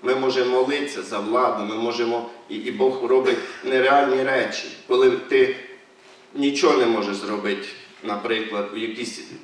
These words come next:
місті або ще десь, а Бог там робить якісь зміни, там спасає людей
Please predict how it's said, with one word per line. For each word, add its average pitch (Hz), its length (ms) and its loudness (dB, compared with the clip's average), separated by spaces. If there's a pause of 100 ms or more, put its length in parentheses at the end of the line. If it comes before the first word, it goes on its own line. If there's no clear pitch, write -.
(380)
місті 135 580 -4 (240)
або 104 220 -2
ще 127 340 0
десь, 113 260 -4
а 110 120 -2
Бог 127 340 0
там 107 180 -6
робить 104 440 -4
якісь 110 320 -10
зміни, 113 380 0
там 80 200 -8
спасає 117 640 -2
людей 113 380 0